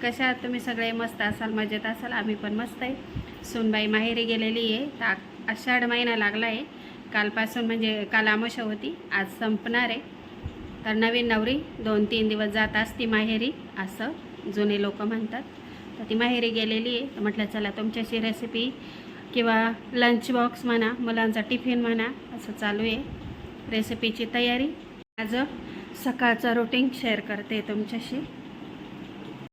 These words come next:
चला, इथं घेतलेलं आहे, आता मी घेतले इथं बटाट्याचे वेफर्स करू. तर आता साहित्य बघू. इथं लागणार आहे आपल्याला मिक्सरचं भांडं, हिरवी मिरची, आलं लसूण याची पेस्ट करायला. इथं तांदळाचं पीठ आहे,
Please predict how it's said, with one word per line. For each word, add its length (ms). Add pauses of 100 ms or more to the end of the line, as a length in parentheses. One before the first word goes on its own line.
(460)
चला, 280
इथं 300
घेतलेलं 420
आहे, 200 (200)
आता 140
मी 220
घेतले 300
इथं 300 (220)
बटाट्याचे 640 (100)
वेफर्स 400
करू. 280 (1040)
तर 60
आता 180
साहित्य 420
बघू. 360 (120)
इथं 240
लागणार 340
आहे 60
आपल्याला 320
मिक्सरचं 500
भांडं, 340 (600)
हिरवी 260
मिरची, 400
आलं 300
लसूण 460
याची 220
पेस्ट 380
करायला. 380 (1200)
इथं 380
तांदळाचं 580
पीठ 280
आहे, 100